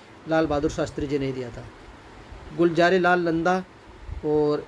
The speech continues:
ये फिर से आप लोगों के acting prime minister बनते हैं तेरह दिन के लिए। Next आती है इंदिरा गांधी, जो नाइनटीन सिक्सटी सिक्स से लेकर के नाइनटीन सेवेंटी सेवन तक बनती हैं,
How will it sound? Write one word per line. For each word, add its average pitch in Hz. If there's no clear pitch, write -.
ये 165
फिर 170
से 185
आप 175
लोगों 175
के 196
acting 180
prime 175
minister 180
बनते 165
हैं 185
तेरह 165
दिन 165
के 175
लिए। 180
Next 175
आती 180
है 196
इंदिरा 165
गांधी, 170
जो 185
नाइनटीन 165
सिक्सटी 185
सिक्स 160
से 180
लेकर 156
के 180
नाइनटीन 156
सेवेंटी 165
सेवन 156
तक 156
बनती 156
हैं, 180